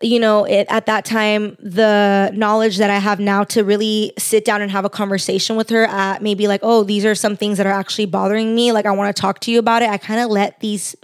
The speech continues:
feelings fis-, fester up. Like, I just, certain things that were happening, I was like, "Oh, like, we don't really align anymore. Like, I don't really, like, you know, I'm not really feeling you as a person." And once I started to say those things, because you guys, the things that you say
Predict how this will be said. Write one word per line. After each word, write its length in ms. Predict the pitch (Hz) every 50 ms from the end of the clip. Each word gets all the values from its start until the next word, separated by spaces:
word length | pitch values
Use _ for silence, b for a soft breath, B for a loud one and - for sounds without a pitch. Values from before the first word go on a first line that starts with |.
| - _
feelings 460 | - 196 196 196 202 208 208 - - - _ _ _
fis-, 320 | - 214 - - - - _ _ _ _
fester 360 | - 202 202 - - - 202 -
up. 320 | - 190 196 208 226 -
Like, 140 | 226 208 202
I 140 | 208 202 202
just, 280 | - 220 208 - - B B B B B B B B B B
certain 300 | - - 269 240 240 233
things 220 | 247 240 240 214
that 120 | 233 214
were 80 | 220 226
happening, 400 | 214 220 214 214 - 226 226 220
I 60 | 214
was 80 | 214 196
like, 100 | 226 -
"Oh, 240 | - 240 254 247 240
like, 140 | 240 220 196
we 100 | 220 233
don't 140 | 240 233 233
really 160 | 233 226 208
align 240 | 202 202 214 233 240
anymore. 560 | 240 240 240 240 240 233 226 226 226 220 220
Like, 160 | 220 208 202
I 80 | 202 208
don't 140 | 214 214
really, 240 | 214 214 202 202 202
like, 260 | 196 196 185 185 -
you 80 | 214 214
know, 80 | 214 202
I'm 140 | 202 202
not 160 | 214 220 208 208
really 160 | 214 202 196
feeling 340 | - _ 233 233 233 226 226
you 80 | 220
as 140 | 202 196 185
a 60 | 196
person." 440 | - - - 240 247 247 - 247 240
And 140 | 233 214 208
once 160 | 226 254 -
I 80 | 349 339
started 240 | 320 359 359 -
to 80 | - 233
say 260 | - - 220 196 208
those 260 | 220 226 220 208 202
things, 520 | - - - - 190 185 190 208 233 208 185
because 240 | 220 - 214 196 185
you 80 | 196
guys, 240 | 196 190 190 170 160
the 100 | 175 190
things 260 | 185 - 220 233 240 262
that 100 | 254 220
you 140 | 196 214
say 540 | 208 - - - 202 311 - 294 277 185 180